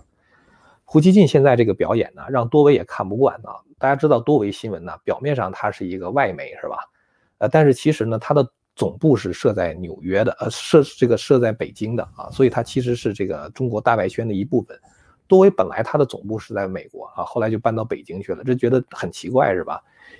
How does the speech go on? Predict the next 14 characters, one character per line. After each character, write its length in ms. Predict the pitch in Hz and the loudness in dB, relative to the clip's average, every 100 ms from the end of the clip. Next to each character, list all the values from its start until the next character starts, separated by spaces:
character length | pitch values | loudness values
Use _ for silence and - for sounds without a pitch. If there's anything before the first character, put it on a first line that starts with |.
| - | -6
一 160 | 110 123 | 2 6
个， 180 | 123 104 | 6 4
一 100 | 123 | 4
个， 100 | 131 | 4
一 120 | 120 | 4
个 140 | 135 127 | 4 4
媒 180 | 107 131 | 4 0
体 140 | - | -2
的 100 | 95 | -6
话， 160 | - 98 | -2 0
它 140 | 117 | 0
怎 100 | 101 | -2
么 100 | 92 | -6
会 280 | - 110 | -4 -4